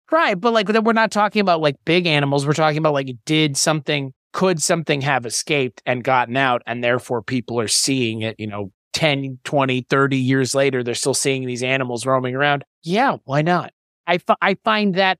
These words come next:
not that hard to believe, because this doesn't sound like the most well-run thing. Let's just put it that way. And even the most well-run zoos have animals escaping. Look at the Dallas Zoo,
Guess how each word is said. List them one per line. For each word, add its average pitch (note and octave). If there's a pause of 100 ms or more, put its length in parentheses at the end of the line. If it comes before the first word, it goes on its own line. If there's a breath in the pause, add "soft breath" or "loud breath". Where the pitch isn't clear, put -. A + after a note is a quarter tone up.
not E3
that C#3+
hard B2+
to A#2
believe, G#2
because D3+ (240)
this F3+
doesn't G3
sound F#3
like D#3+
the C3+
most D#3
well-run C#3+
thing. A#2
Let's A#2+
just C#3+
put D3+
it A#2+
that A2+
way. C#2+ (160)
And G3+
even C#4+
the D4
most E4
well-run C3
zoos G#2+
have B2+
animals G#2+
escaping. G#2+
Look D#3
at G3
the G#3+
Dallas G#3+
Zoo, G2